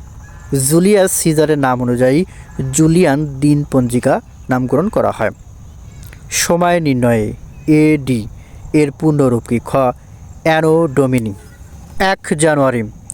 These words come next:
প্যালেস্টাইনের বিপ্লব দিবস, সুদানের জাতীয় দিবস, হাইতির স্বাধীনতা দিবস।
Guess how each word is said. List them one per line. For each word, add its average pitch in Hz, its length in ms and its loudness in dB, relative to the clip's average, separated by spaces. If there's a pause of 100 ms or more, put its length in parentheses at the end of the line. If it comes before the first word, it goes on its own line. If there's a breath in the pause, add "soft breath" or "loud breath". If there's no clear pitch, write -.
(120)
প্যালেস্টাইনের 180 640 0
বিপ্লব 151 520 0
দিবস, 120 420 0 (480 loud breath)
সুদানের 160 580 2
জাতীয় 147 420 2
দিবস, 139 440 0
হাইতির 135 520 -2 (380 loud breath)
স্বাধীনতা 143 640 0
দিবস। 107 320 -2